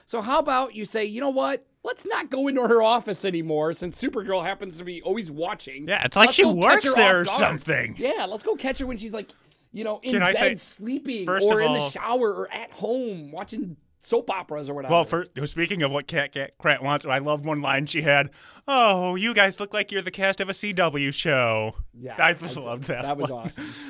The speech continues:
Speaker 2: <laughs> Uh, d-, she was actually a, she had some great lines in this episode, uh, but,
Speaker 1: Yeah.
Speaker 2: and she,
Speaker 1: Uh,
Speaker 2: she
Speaker 1: they,
Speaker 2: was just
Speaker 1: this
Speaker 2: fearless.
Speaker 1: whole, the whole writing of this episode kind of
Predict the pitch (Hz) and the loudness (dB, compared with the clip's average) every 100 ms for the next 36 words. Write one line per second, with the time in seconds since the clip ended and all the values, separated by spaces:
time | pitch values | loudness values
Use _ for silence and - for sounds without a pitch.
0 | 254 220 - 160 180 - - 330 262 165 | -10 -10 -10 -12 -8 -2 0 0 2 2
1 | - 175 131 127 - 143 131 247 220 165 | 2 0 -2 -4 -14 -10 -4 0 2 0
2 | 135 123 135 131 131 120 127 127 123 120 | -4 -4 -2 -2 0 0 -2 -4 -6 -4
3 | 120 - 127 - 123 117 120 120 127 131 | -6 -6 -8 -4 -4 -2 -4 -4 -8 -6
4 | 123 - 123 147 147 170 190 269 285 294 | -6 -8 -6 -4 -2 -2 2 4 4 0
5 | 269 247 302 302 277 - 240 269 254 196 | 0 0 2 2 2 2 2 2 0 -2
6 | 233 202 170 - 151 - 165 160 175 175 | -2 -4 -6 -6 -8 -6 -8 -6 -6 -4
7 | 160 - | -6 -10